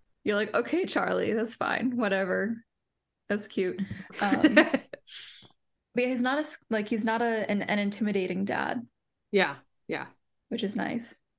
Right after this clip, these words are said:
Speaker 2: And I, and him and Bella are a lot alike in that way.
Speaker 1: Yeah.
Speaker 2: 'Cause she's kind of the same way. And so they understand that about each other.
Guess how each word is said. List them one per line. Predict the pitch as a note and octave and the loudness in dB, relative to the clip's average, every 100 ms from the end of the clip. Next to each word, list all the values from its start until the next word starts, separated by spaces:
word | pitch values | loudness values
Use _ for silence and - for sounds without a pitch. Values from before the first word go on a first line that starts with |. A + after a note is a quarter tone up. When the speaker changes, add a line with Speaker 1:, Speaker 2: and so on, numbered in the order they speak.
| _ _ _ _ _ _ _ _ - | _ _ _ _ _ _ _ _ 4
Speaker 2:
And | B3+ A#3 A#3 G#3+ - | 6 8 6 2 2
I, | A#3+ A#3+ A3+ G#3 - | 6 8 8 4 0
and | - A#3 A3 G#3 - - | 4 6 6 4 -2 0
him | C4+ | 6
and | B3+ G#3 | 8 8
Bella | F#3+ D#3 | 6 4
are | G3 G3 | -2 -4
a | |
lot | - G2+ - - | -2 -4 -4 -6
alike | E3+ - - - - | -4 -4 -10 -16 -10
in | F#3+ | -6
that | F#3 - | -4 -4
way. | - | -4
Speaker 1:
Yeah. | - G#3+ - _ _ _ | -4 -4 -10 _ _ _
Speaker 2:
'Cause | - G3 | -6 -2
she's | - G3+ | 0 -2
kind | - F#3+ | 0 -2
of | E3+ | -2
the | F3 | -4
same | - E3+ E3+ | -4 -2 -2
way. | E3 D3+ D#3 E3 _ _ _ _ _ - | -4 -6 -8 -10 _ _ _ _ _ 0
And | F3+ | 0
so | F3 F#3 | 2 -2
they | F3+ E3 | -2 -2
understand | E3 D#3 - C#3+ E3 | -4 -6 -8 -6 -6
that | D#3+ | -4
about | D3 D3+ | -4 -4
each | D#3 | -6
other. | D3 D3+ D#3+ | -8 -8 -12